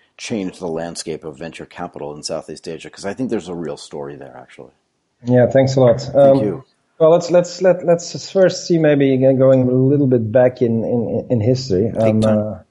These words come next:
Speaker 2: uh, B-, Bart Bellers, I'm forty-seven years old. Um, I've done different roles in different industries, um, but I think the most relevant for this is the fourteen years that I worked for, uh, Amadeus I T Group.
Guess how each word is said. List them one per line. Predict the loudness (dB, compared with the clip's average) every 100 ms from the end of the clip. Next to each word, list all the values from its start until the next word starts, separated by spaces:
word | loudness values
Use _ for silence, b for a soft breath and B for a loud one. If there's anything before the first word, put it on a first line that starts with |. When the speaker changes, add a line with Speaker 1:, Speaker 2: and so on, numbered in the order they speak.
| -20
Speaker 2:
uh, |
B-, | -14 -6 -2
Bart | 4 4 4 -4 -12 -16
Bellers, | -4 0 2 0 -2
I'm | -4 -4
forty-seven | 0 0 0 0 0 2 2
years | 2 2
old. | 2 2 0 -4 b b b b b
Um, | 0 4 6 6 6 6 4 2
I've | 2 2 -4 -2
done | 2 4 4
different | 2 2 2 2 0
roles | 2 4 4 4
in | 2
different | 0 0 2
industries, | 4 2 0 0 -2 -2 -8 _ -4
um, | 0 4 4 2 0 -4 B B 0
but | 2
I | 4
think | 4 4
the |
most | 4 2 4
relevant | 4 4 2 -2
for | -2
this | 0 0 0 -4
is | 0 0 -2 -4
the | -2 2 2 2
fourteen | 2 2 4 4
years | 4 2 0
that | 2
I | 2
worked | 4 2 0
for, | 0 0 2
uh, | 2 2 2 0
Amadeus | 0 2 4 2 2
I | 0
T | 0 2 4
Group. | 4 2 -2